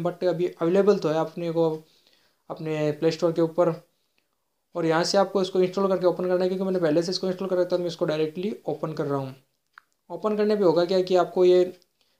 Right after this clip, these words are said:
एक्सेसिबिलिटीज़ के अंदर इसको परमिशन देनी होगी, टर्न ऑन करना होगा वॉइस को, एक्सेस को।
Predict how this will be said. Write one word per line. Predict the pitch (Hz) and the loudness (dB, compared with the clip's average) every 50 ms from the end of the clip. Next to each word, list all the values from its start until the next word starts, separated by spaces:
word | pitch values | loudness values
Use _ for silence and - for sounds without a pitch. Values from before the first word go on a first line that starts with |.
| _ _ - | _ _ -12
एक्सेसिबिलिटीज़ | 185 180 - 208 185 - 190 202 202 196 208 190 - | -12 -10 -10 -12 -12 -10 -10 -10 -8 -8 -8 -8 -6
के | - | -6
अंदर | 196 185 180 190 185 | -4 -4 -2 0 0
इसको | 180 185 - - 190 190 185 180 185 180 _ _ _ _ _ - | 0 0 -2 -2 0 0 0 0 -2 -6 _ _ _ _ _ -8
परमिशन | 180 180 190 185 - 190 185 | -6 -6 -4 -4 -2 0 0
देनी | 180 175 180 | 0 2 2
होगी, | 180 175 170 180 | 2 2 2 2
टर्न | 180 175 175 175 | 2 2 2 2
ऑन | 185 180 175 | 0 0 0
करना | 175 165 165 170 | 0 0 0 2
होगा | 170 160 165 | 2 4 4
वॉइस | 160 165 165 165 - | 4 4 2 2 0
को, | - 175 165 165 160 165 196 175 | 0 0 0 0 0 -2 -6 -8
एक्सेस | 165 165 170 165 - | -6 -6 -6 -6 -4
को। | - 175 165 | -2 -2 -2